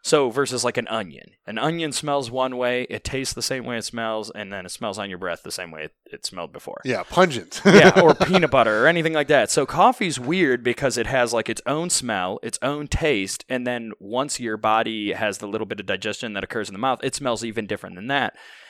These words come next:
Speaker 1: And chiropractic's kinda like that in that it looks intimidating when you watch someone else get adjusted. It sounds scary, but when you experience it and you experience it in its appropriate fashion,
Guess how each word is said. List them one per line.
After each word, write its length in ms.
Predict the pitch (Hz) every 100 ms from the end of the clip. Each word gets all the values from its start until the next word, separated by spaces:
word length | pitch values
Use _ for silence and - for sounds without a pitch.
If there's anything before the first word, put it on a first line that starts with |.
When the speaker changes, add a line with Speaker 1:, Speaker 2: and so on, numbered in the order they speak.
| - _ -
Speaker 1:
And 120 | 143
chiropractic's 680 | - 196 - 180 170 151 -
kinda 180 | 135 117
like 180 | 113 113
that 220 | 120 110
in 160 | 120
that 160 | 113 107
it 100 | -
looks 680 | 104 101 160 - - - - _ _ _ _
intimidating 800 | 131 117 147 139 117 113 113 110
when 140 | 110
you 100 | 98
watch 340 | 92 95 98 -
someone 320 | - 113 95
else 200 | 90 -
get 160 | - 147
adjusted. 580 | 147 165 165 190 190 - _ _ _ -
It 180 | 123 -
sounds 840 | 151 - 104 104 120 170 185 180 - _ _
scary, 760 | - - 185 180 190 208 214 - _ _ _ _ 120
but 160 | 139
when 160 | 147 143
you 140 | 127
experience 840 | 110 - - - 127 139 156 165
it 80 | 196
and 80 | 135
you 100 | 110
experience 440 | 98 - 123 113
it 100 | 123
in 80 | 101
its 180 | 95 -
appropriate 600 | 95 - 95 101 143 151
fashion, 480 | - 156 165 190